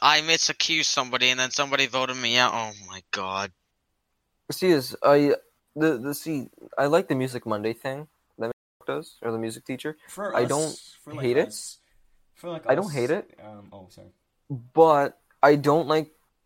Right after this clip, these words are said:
Speaker 2: some of the music choices that she gives, 'cause she gave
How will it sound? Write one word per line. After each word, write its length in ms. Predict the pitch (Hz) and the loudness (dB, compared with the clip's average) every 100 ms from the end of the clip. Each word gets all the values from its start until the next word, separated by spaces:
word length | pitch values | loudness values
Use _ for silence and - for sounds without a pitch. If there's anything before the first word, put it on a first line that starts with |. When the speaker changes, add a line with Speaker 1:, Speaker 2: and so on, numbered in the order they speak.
| _ _ _ _ - | _ _ _ _ -14
Speaker 2:
some 240 | - 127 | -4 0
of 100 | 131 | 0
the 220 | 123 113 | 2 2
music 340 | 117 120 120 123 | 2 -2 -4 -6
choices 380 | - 131 143 139 | -4 -4 -4 -4
that 120 | 135 | -4
she 120 | 139 | -2
gives, 260 | 139 156 156 | -2 -4 -4
'cause 160 | 131 | -10
she 140 | - 123 | -6 -8
gave 520 | 123 131 143 147 | 0 0 0 -4